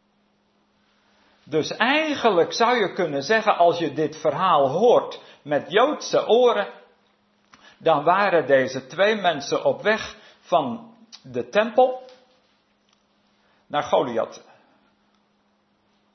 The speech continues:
Voel je? Dat is niet bepaald zo'n, ehm, prettige reis. Nou, zo voelen ze zich dan ook wel.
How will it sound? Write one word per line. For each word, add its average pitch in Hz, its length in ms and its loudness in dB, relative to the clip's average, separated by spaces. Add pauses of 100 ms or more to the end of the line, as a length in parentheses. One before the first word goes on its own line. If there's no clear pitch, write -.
(460)
Voel 147 220 -6
je? 131 200 -10 (360)
Dat 147 140 -8
is 135 60 -16
niet 135 160 -12
bepaald 123 400 -2
zo'n, 135 320 -8
ehm, 135 260 -6 (1000)
prettige 160 400 -2
reis. 151 400 -4 (2250)
Nou, 165 200 0
zo 160 160 4
voelen 208 340 2
ze 160 100 -2
zich 139 240 0
dan 131 220 2
ook 120 140 -2
wel. 120 320 0